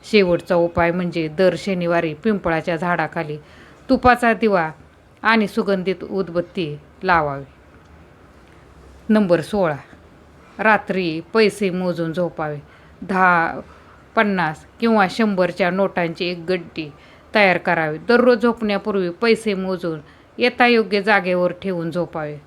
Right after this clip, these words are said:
असे किमान त्रेचाळीस दिवस करावे. नंबर सतरा,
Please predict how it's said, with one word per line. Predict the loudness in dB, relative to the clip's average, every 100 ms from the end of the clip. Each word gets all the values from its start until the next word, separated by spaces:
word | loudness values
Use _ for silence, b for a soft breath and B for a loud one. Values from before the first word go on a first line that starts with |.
| b b -6
असे | -2 0 0
किमान | -2 -2 -2 -4 -8 -16 B B B B 0
त्रेचाळीस | 2 2 2 0
दिवस | 0 -4 -4
करावे. | -6 -4 -6 -12 -20 b b b -4
नंबर | -2 0 0
सतरा, | -2 -4 -6